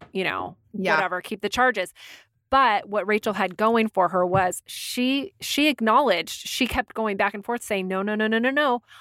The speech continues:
Speaker 1: I told you about that pre-authorized payment slip from the get. I told you I signed it." She didn't hide anything.
Speaker 2: Well, that's good.
Speaker 1: Yeah.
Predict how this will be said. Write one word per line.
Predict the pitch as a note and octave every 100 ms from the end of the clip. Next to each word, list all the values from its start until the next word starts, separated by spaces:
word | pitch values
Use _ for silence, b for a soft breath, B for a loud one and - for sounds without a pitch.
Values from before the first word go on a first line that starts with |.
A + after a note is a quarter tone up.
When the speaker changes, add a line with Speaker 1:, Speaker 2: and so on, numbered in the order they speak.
| B -
Speaker 1:
I | F3
told | - B3
you | A#3
about | G3 E3+ -
that | F3 -
pre-authorized | G3 G3 F3 G3+ F#3 F3 - -
payment | A3 G#3 F3+
slip | - E3+ -
from | F3+ F3
the |
get. | F3+ G3 - - - _ _ _ _ _
I | G3
told | - A3+ A#3+
you | A3+ F#3
I |
signed | F3+ C#3+ A#2
it." | E2 - - _ _ _
She | - A3
didn't | A#3 G3+
hide | G#3+ G3+
anything. | E3+ E3+ D#3+ - - _ _ _ _ _ _
Speaker 2:
Well, | - E3+
that's | F3 -
good. | - F3+ D3+ D3+ _ _ _ _ _ _ -
Speaker 1:
Yeah. | C#4 A#3